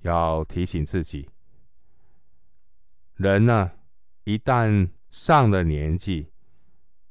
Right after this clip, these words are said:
很容易有自己固执的想法，也比较刚硬。所以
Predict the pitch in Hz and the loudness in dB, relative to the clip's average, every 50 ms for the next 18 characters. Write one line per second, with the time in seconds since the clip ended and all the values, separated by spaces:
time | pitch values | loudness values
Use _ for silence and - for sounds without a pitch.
0 | - - - - - - - - - - - - - 80 78 78 78 82 90 101 | -20 -20 -20 -20 -20 -20 -20 -20 -20 -20 -18 -10 -6 -4 -2 0 0 0 0 0
1 | 98 90 82 78 73 73 - - - - - - - - - - - - - - | 0 -2 -2 -4 -6 -8 -10 -14 -20 -20 -20 -20 -20 -20 -20 -20 -18 -16 -8 -6
2 | 87 80 78 - - 110 90 - - 71 71 - - 127 117 95 80 - - 76 | -4 -4 -4 -4 -4 -6 -4 -4 -6 -10 -8 -2 0 2 2 2 2 0 -4 -8
3 | 69 - 71 - - 73 71 78 - - 73 73 - - - - - - - - | -10 -10 -10 -10 -8 -6 -6 0 0 0 -2 -2 -12 -20 -20 -20 -20 -20 -18 -18
4 | - - - - - - - - - - - - - - - - - - - - | -18 -20 -20 -20 -20 -20 -20 -20 -20 -20 -20 -20 -20 -20 -20 -20 -20 -20 -20 -20
5 | - - - - - 90 90 - 80 73 - 90 80 76 - - 85 78 78 78 | -20 -20 -16 -10 -6 -6 -4 -4 -4 -4 -2 -2 -2 -2 -4 -4 -4 -2 -2 -2
6 | 78 78 73 71 73 - - - - - - - - - - - - - - - | -2 -4 -6 -8 -10 -14 -18 -20 -20 -20 -20 -20 -20 -20 -20 -20 -20 -20 -20 -20
7 | - - - - - - - - - - - - - - - - - - - - | -20 -20 -20 -20 -20 -20 -20 -20 -20 -20 -20 -20 -20 -20 -20 -20 -20 -20 -20 -20
8 | - - - - - - - 82 80 87 87 80 78 73 71 73 | -20 -20 -20 -16 -12 -6 -4 -2 -2 -2 -2 -4 -4 -6 -8 -10